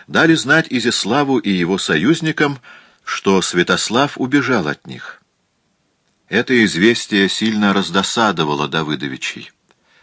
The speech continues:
Они знали, что пока Святослав будет на свободе, до тех пор не перестанет отыскивать свободы брату.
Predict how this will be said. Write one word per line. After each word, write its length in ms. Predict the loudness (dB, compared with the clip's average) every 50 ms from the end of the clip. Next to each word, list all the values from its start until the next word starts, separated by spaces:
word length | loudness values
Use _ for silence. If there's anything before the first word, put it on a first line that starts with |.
| _ _ _ _ _ _ _ -12
Они 220 | -6 -4 -2 -2
знали, 380 | -2 -2 0 2 2 2 2 0
что 220 | -2 -4 -4 -4
пока 400 | -2 -2 -2 0 0 0 0 0
Святослав 720 | -2 -4 -4 -4 -2 -2 -2 -2 -2 -2 0 0 -2 -2 -4
будет 340 | -4 -2 -2 -2 -4 -6
на 80 | -6 -8
свободе, 720 | -8 -8 -8 -8 -8 -6 -4 -2 0 0 0 -2 -4 -8 -8 -10 _ _ -20 -20 -20 -20 -20 -20 -12 -6
до 160 | -4 -4 -4
тех 360 | 0 0 2 2 2 0 -4
пор 380 | 0 2 4 4 4 2 0 _ -6
не 200 | -4 -2 0 0
перестанет 800 | 0 0 0 0 0 -2 -4 -2 0 2 2 2 0 0 -2 0
отыскивать 840 | -2 -2 0 -2 -2 -2 -2 -4 -4 -2 0 2 2 0 0 -4 -16 _ _ -20 -20 -14
свободы 680 | -12 -10 -8 -4 -2 -2 -2 0 -2 -2 -2 -2 -4
брату. 440 | -4 -4 -2 -2 -2 -4 -6 -12 -20